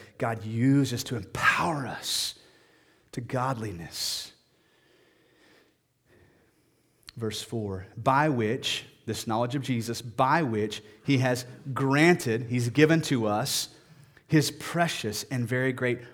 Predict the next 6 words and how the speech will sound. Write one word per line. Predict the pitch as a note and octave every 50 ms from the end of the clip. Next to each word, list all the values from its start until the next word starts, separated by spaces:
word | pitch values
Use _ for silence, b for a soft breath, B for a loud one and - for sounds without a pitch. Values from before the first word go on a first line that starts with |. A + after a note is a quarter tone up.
| B -
promises, | - - - - D#3 C#3+ C#3+ D3 C#3 B2 A#2+ - - F#2 F2 - - b b
so | - - D3+
that | C3 C3+ C3 B2 B B B B B
through | - - - - - F#3+ G#3 G#3+ A3+ G#3+
them," | D3 C3+ G2+ F2 D#2+ D2+ F2 - -
these | C3 B2+